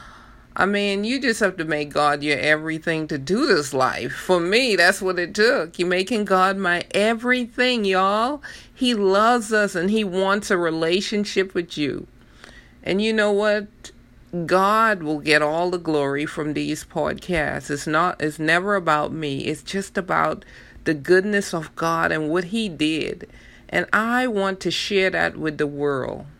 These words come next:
So I just want to say I love you and I wish you all the best. And I thank the Lord that I get to do this podcast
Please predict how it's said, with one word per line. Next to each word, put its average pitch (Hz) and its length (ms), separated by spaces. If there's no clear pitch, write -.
So 165 200
I 175 160
just 208 220
want 214 160
to 214 80
say 156 360
I 147 220
love 160 480
you 196 560
and 147 180
I 135 140
wish 156 460
you 190 160
all 165 280
the 196 120
best. 214 420
And 185 140
I 185 140
thank 214 400
the 196 100
Lord 196 420
that 175 140
I 170 100
get 170 520
to 254 100
do 175 180
this 165 220
podcast 156 800